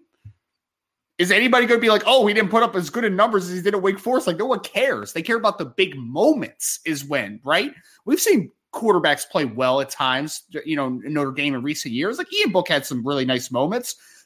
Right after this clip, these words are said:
but it was the big games, right? Like, we get back to this big game conversation. What can Sam do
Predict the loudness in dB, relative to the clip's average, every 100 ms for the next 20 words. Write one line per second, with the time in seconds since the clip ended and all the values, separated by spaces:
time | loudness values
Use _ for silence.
0 | -2 0 2 0 0 0 2 2 2 -2
1 | -2 -10 -2 0 0 -2 -4 -4 0 0
2 | 0 -6 -8 -4 -2 0 2 0 0 -2
3 | -4 -4 -6 -4 -4 -6 -12 _ _ _
4 | _ 2 2 2 0 0 2 2 0 0
5 | 4 4 2 -4